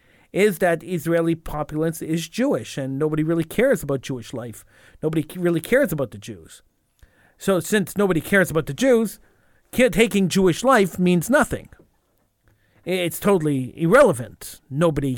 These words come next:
cares. Nobody, nobody really, really has any heartfelt feelings towards Jews. Jewish life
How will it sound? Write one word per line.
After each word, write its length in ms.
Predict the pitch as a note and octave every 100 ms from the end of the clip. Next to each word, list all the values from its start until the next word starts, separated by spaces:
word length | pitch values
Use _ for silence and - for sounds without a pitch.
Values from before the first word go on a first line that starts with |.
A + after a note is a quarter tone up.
| -
cares. 500 | - C4 D#3+ G#2 -
Nobody, 500 | D3+ C#3 C3 B2 A2+ -
nobody 240 | B2 A2
really, 480 | G#2 A#2 G#2+ G#2 G2+ _ _ _ _ _
really 480 | C#3 B2+ A#2 G#2 G#2 - - _ _ _ _ _ _ _ _ _ _ _ -
has 200 | E3 C#3+
any 460 | D#3 D3+ C#3 B2+ _ _ _ _ -
heartfelt 480 | F3+ E3 E3+ D3+
feelings 540 | - B3+ B3 D3 B2+ -
towards 320 | D3 C#3 -
Jews. 420 | C#3+ D3+ G3 D#3+ _ - _ _
Jewish 320 | - G#3+ -
life 380 | G3+ G#3 D3 -